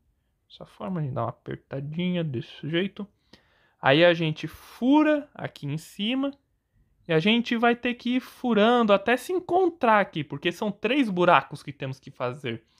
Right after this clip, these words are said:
Dois embaixo e um aqui em cima, e a gente tem que fazer os três se encontrarem. Por quê? Porque o arame do tronco, ele é largo,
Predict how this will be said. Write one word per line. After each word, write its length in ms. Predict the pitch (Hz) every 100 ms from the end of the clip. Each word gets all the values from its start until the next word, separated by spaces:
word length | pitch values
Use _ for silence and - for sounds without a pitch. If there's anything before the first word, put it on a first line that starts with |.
| - _ _ -
Dois 540 | 139 170 226 277 - -
embaixo 840 | 170 147 123 131 196 - - 320 _ _ _ _ _ -
e 200 | 262 -
um 280 | 247 277 285
aqui 300 | 208 233 -
em 80 | 277
cima, 480 | 220 - 220 196 131
e 40 |
a 60 | 127
gente 220 | 156 160
tem 120 | 180
que 100 | 175 -
fazer 580 | 170 160 160 160 - _
os 260 | 233 - -
três 540 | - 214 233 233 - _
se 260 | - -
encontrarem. 1000 | 214 226 226 214 - 165 147 127 117 120 _ _ _ _ _ _ _ _ _
Por 200 | - 147
quê? 300 | 135 208 220
Porque 260 | - 139 -
o 80 | 156
arame 300 | 156 180 185
do 100 | 151
tronco, 480 | - 180 180 - -
ele 140 | 151
é 40 | 143
largo, 720 | 139 143 156 143 117 117 -